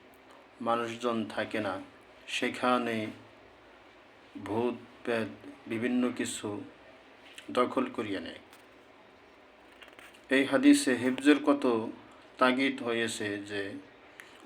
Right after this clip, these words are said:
অন্তরে কালামে পাক সংরক্ষিত না থাকলে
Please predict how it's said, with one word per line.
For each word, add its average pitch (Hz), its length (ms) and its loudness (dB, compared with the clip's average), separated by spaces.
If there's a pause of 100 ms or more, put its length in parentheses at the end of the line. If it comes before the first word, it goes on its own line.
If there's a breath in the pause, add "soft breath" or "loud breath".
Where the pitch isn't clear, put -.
অন্তরে 143 480 4
কালামে 135 400 4
পাক 120 300 4
সংরক্ষিত 127 720 -2
না 113 200 2
থাকলে 107 560 -6